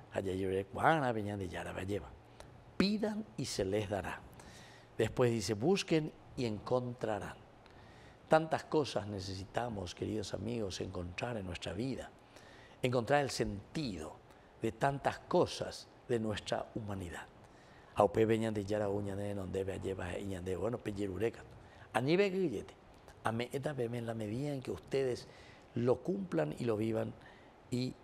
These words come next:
se esfuercen. Encontrarán. Y al que llama también dice, se le abrirá. ¿Hay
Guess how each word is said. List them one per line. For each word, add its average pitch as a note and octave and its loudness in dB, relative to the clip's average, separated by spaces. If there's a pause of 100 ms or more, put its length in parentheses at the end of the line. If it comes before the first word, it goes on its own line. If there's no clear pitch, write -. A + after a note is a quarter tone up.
se - 0 (140)
esfuercen. - -4 (1400)
Encontrarán. A2+ 0 (1040)
Y B2 2
al C#3 8
que A#2+ 0
llama F#3+ 0
también A#2+ -2
dice, B2+ 0
se A#2+ 2
le A2 6
abrirá. G#2+ 2 (1200)
¿Hay D3+ 6